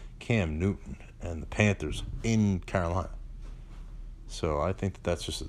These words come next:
tough, tough game for them to go into to kick off the season, especially with Zeke coming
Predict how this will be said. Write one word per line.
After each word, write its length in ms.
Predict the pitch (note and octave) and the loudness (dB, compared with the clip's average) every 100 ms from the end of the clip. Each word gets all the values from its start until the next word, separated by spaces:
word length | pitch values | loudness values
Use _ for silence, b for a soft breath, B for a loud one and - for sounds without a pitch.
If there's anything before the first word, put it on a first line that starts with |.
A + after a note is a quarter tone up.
| - | -10
tough, 560 | - - G#2+ G2 - - | -12 0 4 4 2 0
tough 280 | F2+ E2 | 0 0
game 220 | - F2 E2 | 0 0 0
for 140 | D#2+ | -2
them 160 | D#2 D2+ | -2 -4
to 80 | |
go 240 | D2+ E2 F2+ | -4 -2 0
into 340 | G2 - F#2+ | 0 2 2
to 180 | E2+ D#2 - | 2 0 2
kick 240 | G#2 F#2 - | 2 4 6
off 220 | E2 - | 4 2
the 60 | - | 0
season, 560 | - A#2+ A2+ G#2 G#2+ | 6 10 10 10 8
especially 400 | F#2 F2 - E2 | 8 4 4 4
with 100 | D#2+ | 6
Zeke 440 | D#2 D#2 D#2+ - - B B B B B - | 6 6 6 2 -6 B B B B B 8
coming 320 | F2 C#2 | 8 8